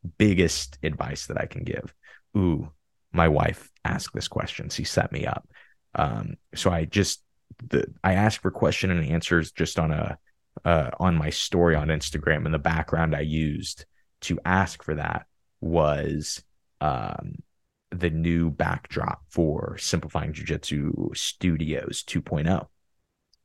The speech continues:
And so the question was, "Is that n-, the new res-, re-,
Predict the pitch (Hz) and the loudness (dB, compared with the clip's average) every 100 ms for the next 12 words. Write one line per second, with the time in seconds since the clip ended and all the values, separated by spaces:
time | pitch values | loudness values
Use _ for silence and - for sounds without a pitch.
0 | - 101 85 82 76 - 82 78 80 - | -2 2 2 2 -2 0 2 2 0 2
1 | 87 - 78 76 76 - 120 98 - 82 | 2 0 -4 -2 -4 6 8 8 6 0
2 | 90 90 - - 82 85 76 - - - | 2 -2 -2 0 4 4 2 -2 -8 -2
3 | 85 | 0